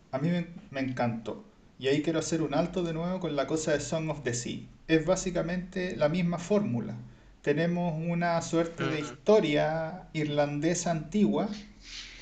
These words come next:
Speaker 2: Sí.
Speaker 1: eh, una fábula irlandesa verdaderamente,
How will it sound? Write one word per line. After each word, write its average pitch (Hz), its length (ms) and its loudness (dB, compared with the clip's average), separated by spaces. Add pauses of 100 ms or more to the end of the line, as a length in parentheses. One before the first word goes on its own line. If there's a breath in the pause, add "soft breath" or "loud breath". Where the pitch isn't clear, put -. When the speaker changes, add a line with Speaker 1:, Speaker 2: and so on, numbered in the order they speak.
(440 loud breath)
Speaker 2:
Sí. 120 140 0
Speaker 1:
eh, 135 260 8
una 165 240 4
fábula 165 480 4
irlandesa 127 680 -2
verdaderamente, 147 840 -2